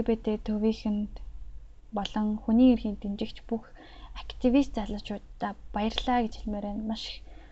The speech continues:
бахархдаг шүү, үн зүрхнээсээ. Яг хин нэгэн магадгүй ингээд үнэхээр зориг гаргаад баярлаа гэдэг хэлж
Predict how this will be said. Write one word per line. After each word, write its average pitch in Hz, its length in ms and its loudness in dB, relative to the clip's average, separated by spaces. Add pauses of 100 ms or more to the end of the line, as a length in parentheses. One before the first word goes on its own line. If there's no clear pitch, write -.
(300)
бахархдаг - 560 0 (560)
шүү, 240 400 6 (240)
үн 220 160 4
зүрхнээсээ. 226 580 2 (1200)
Яг 214 160 -4 (420)
хин 285 200 10
нэгэн 269 220 10
магадгүй 233 520 6
ингээд 208 320 0 (180)
үнэхээр 233 380 2
зориг 226 240 4
гаргаад 202 400 -2
баярлаа 220 560 0
гэдэг 202 240 -4
хэлж - 840 -10